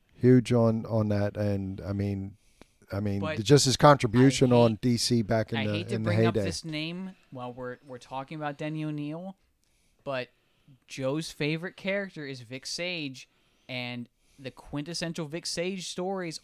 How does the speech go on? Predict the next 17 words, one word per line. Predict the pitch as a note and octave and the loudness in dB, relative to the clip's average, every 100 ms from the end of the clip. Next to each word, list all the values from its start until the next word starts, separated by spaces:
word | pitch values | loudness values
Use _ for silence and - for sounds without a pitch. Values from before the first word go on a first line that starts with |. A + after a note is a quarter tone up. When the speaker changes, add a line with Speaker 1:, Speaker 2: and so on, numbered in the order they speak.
| - | -8
Speaker 2:
are | C#3+ E3+ C#3+ C3 C3 _ C3 | -4 -2 -2 -4 -8 _ -20
the | |
Denny | A#2 C3+ E3+ | -14 -12 -10
O'Neil | D#3+ D3 G3+ D3 | -10 -8 -8 -10
ones. | - A#1+ - - _ _ _ _ _ - | -12 -18 -20 -20 _ _ _ _ _ -18
Like, | A#2+ | -12
that's | C3 - | -10 -10
how | E3 D#3 D#3 | -6 -4 -4
that | D3+ D3 | -6 -8
character | E3 D#3 D#3 | -8 -10 -10
was | D#3 C#3+ | -14 -14
established | - C#3 F3 G#2 G#2 | -10 -8 -6 -6 -4
with | |
Speaker 1:
Mm-hmm. | G2+ | -6
Speaker 2:
the | G2 | -8
question. | C#3+ E3+ - G#2 G2+ | -10 -12 -12 -16 -12
So, | - A#2 A#2 A2+ | -10 -10 -10 -12